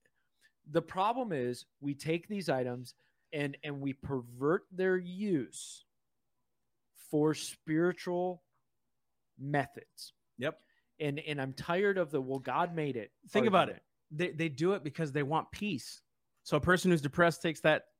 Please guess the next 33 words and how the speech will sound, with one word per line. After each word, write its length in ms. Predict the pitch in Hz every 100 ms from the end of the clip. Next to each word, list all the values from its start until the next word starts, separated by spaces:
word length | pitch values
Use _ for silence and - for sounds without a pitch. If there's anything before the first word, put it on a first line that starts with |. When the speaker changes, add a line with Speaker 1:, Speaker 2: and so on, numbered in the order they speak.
| _ 123
Speaker 1:
Right. 360 | 131 131 110 - -
Speaker 2:
for, 280 | 131 160 131
for 320 | 156 147 135 -
an 140 | 156 -
elevated 440 | 180 180 175 160
sense 340 | - 160 151 - _
where 160 | 113 117
Speaker 1:
Right. 40 |
Speaker 2:
they 120 | 147 156
can 180 | 165 -
actually 300 | 151 147 160
have 120 | 143
peace 300 | - 170 -
in 40 | 127
their 100 | 107
life. 180 | 85 80 _ _ _ _ _ _
Marijuana, 500 | 135 156 160 156 113 -
just 160 | 139 131
to 80 | 143
bring 160 | 160
calmness 560 | 135 - 139 139 139 123
to 80 | 131
my 100 | 113
life. 220 | 98 - -
Peace. 440 | 170 143 - - _ _ _ _ _ _
Speaker 1:
God 160 | 139 -
Speaker 2:
Christ 320 | 302 339 339
Speaker 1:
made 60 | 262
it. 80 |
Speaker 2:
brings, 320 | 170 247 240 - _ -
Christ 380 | 277 302 262 -
is 280 | 294 311 220
peace. 520 | - 285 294 190 -